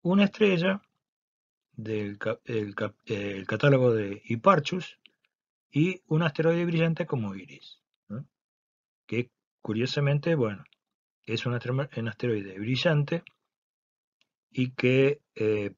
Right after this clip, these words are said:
fácilmente visible en el tiempo de exposición para la estrella. Quizás se podía reducir el tiempo de, de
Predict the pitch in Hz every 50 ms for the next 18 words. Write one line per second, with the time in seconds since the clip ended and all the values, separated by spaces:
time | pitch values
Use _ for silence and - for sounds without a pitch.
0 | _ _ _ _ - - - 123 120 - - 123 117 120 123 123 123 131 123 127
1 | 127 - - 131 127 131 135 139 147 151 156 160 143 - - - 110 107 104 101
2 | 104 113 113 113 113 110 107 - - 104 101 - 104 - - - 107 107 110 110
3 | 110 107 95 90 90 - - - 85 76 - - - _ _ _ _ _ _ _
4 | _ _ _ _ _ - - - 135 127 - - 131 - 123 120 120 123 123 117
5 | - 120 117 117 - - 135 127 113 110 131 131 131 123 131 127 127 131 139 143
6 | 143